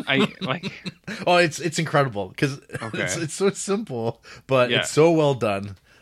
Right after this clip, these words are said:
Speaker 2: Um, I'm sure that there's, like, failures along the way, but we don't see those ones.
Speaker 1: Yeah.
Speaker 2: Um, but yeah, it's very, I, I had no idea. I, I, I had, I knew that there was, like, scam baiters,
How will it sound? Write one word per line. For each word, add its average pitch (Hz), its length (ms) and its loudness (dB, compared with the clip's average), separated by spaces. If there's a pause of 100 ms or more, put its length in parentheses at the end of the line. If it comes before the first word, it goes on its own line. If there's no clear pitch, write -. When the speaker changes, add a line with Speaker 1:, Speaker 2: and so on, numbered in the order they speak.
(140)
Speaker 2:
Um, 95 560 -2
I'm 120 100 -8
sure 165 180 -2
that 127 220 0
there's, 117 200 -2
like, 98 220 -4
failures 101 580 -4
along 101 320 -6
the 104 80 -6
way, 101 160 -4
but 90 180 -10
we 90 120 -12
don't 90 180 -12
see 92 160 -12
those 95 200 -8
ones. 101 460 -12 (320)
Speaker 1:
Yeah. 80 640 -6
Speaker 2:
Um, 78 140 -14
but 82 180 -6
yeah, 101 260 2
it's 113 160 -12
very, 135 360 2
I, 110 260 2
I 120 180 6
had 104 200 -2
no 117 160 -4
idea. 104 440 -2
I, 127 100 -2
I, 143 240 -4
I 160 40 -2
had, 175 400 -2
I 139 60 -2
knew 196 120 -2
that 285 140 -8
there 156 100 -2
was, 131 160 0
like, 107 300 -4 (580)
scam 117 480 -2
baiters, 147 600 -2